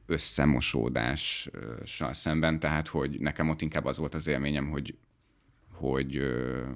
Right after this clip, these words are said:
hogy, hogy akár hisztérikus reakciókat tud az kiváltani, hogyha, mikor az alaptörvény negyedik módosítása után kiderült, hogy a, a Fidesz, ö, székház, már többek számára kiderült, akik eddig nem tudták, hogy korábban nem tudták, hogy a Fidesz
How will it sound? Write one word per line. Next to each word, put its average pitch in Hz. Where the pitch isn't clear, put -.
hogy, 64
hogy 67
akár 69
hisztérikus 65
reakciókat -
tud -
az -
kiváltani, 64
hogyha, 71
mikor 80
az 78
alaptörvény 76
negyedik 69
módosítása 69
után 76
kiderült, 71
hogy 73
a, 65
a 67
Fidesz, -
ö, 58
székház, 71
már 90
többek 82
számára 78
kiderült, 73
akik 78
eddig 76
nem 69
tudták, 64
hogy -
korábban 78
nem 71
tudták, 76
hogy 73
a 71
Fidesz 67